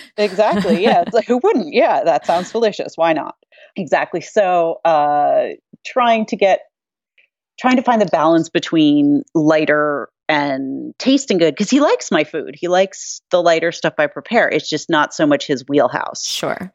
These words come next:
Speaker 2: Well, he can start by making rich vegetables. <laughs>
Speaker 1: Yes. Yes. <laughs> Uh, and I can take that, you know, if, if I'm not, if I'm having, like, fish or something light with it, you know, that's fine.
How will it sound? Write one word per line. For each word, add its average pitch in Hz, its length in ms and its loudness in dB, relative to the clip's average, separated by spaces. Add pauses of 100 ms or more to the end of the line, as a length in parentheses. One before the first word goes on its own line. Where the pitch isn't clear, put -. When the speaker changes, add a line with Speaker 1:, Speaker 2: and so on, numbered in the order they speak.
(100)
Speaker 2:
Well, 226 100 0
he 349 60 4
can 349 140 2
start 240 240 0
by 214 100 2
making 170 320 -2
rich 180 200 -2
vegetables. - 600 -6 (400)
<laughs> 220 100 0 (260)
Speaker 1:
Yes. - 560 -2
Yes. - 560 -2
<laughs> - 20 2 (960)
Uh, 220 360 0
and 254 120 -2
I 403 100 0
can 466 140 -8
take 415 240 -2
that, 156 280 0
you 165 80 -4
know, 151 300 2
if, 156 200 -4
if 151 240 -2
I'm 156 140 0
not, 151 200 2
if 165 140 0
I'm 175 140 2
having, 151 300 0
like, 147 260 2 (180)
fish - 240 0
or 151 160 2
something 139 320 -2
light 175 240 2
with 147 140 2
it, - 280 0
you 165 120 0
know, 113 200 -2
that's 151 220 0
fine. 196 360 0